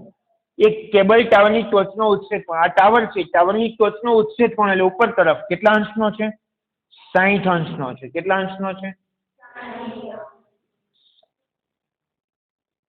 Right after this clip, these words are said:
આ સાઈઠ અંશનો છે એટલે ક્ષિતિજ રેખા આવી દોરવી પડશે. ક્ષિતિજ રેખા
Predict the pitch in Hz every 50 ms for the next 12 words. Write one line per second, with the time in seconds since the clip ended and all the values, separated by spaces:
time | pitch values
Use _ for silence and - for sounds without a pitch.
0 | _ _ _ _ _ _ _ _ _ _ _ _ _ _ _ - 214 202 196 -
1 | - 208 185 196 208 220 214 214 220 220 220 214 - 240 240 233 233 247 254 214
2 | 165 - - - - _ _ _ - - 170 - - 226 226 208 170 - - -
3 | - - - 196 180 202 233 240 208 240 214 220 214 220 220 220 196 196 196 208
4 | 202 185 175 156 147 160 175 165 160 151 139 - 131 123 120 - 139 139 - _
5 | - 160 160 _ 190 180 151 135 135 135 131 117 - 117